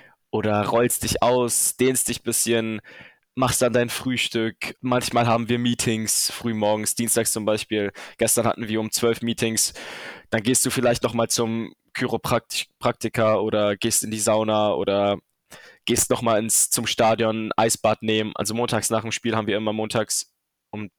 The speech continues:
zwölf haben wir immer, ähm, Eisbad zur Verfügung. Ja, es dreht sich halt wirklich alles nur um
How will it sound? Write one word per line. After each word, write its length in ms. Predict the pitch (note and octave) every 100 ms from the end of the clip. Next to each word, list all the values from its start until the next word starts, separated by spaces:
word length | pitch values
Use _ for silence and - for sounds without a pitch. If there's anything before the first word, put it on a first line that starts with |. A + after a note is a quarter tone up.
| -
zwölf 640 | - G#2+ A2 A2+ - -
haben 240 | A2+ G#2+ G#2
wir 160 | G#2
immer, 360 | G#2 G#2 G2+ -
ähm, 340 | G2+ G2 G2 F#2+
Eisbad 400 | G2+ B2+ C3 -
zur 80 | A2+
Verfügung. 440 | A2+ A#2+ A#2 A#2 - -
Ja, 260 | A#2 B2 - _ -
es 160 | -
dreht 220 | - D3+
sich 140 | C#3 C3+
halt 160 | A#2
wirklich 420 | B2+ C#3 C#3 - B2
alles 320 | B2+ B2+ -
nur 320 | A#2+ A#2+ A#2
um 340 | A2+ A2+ A2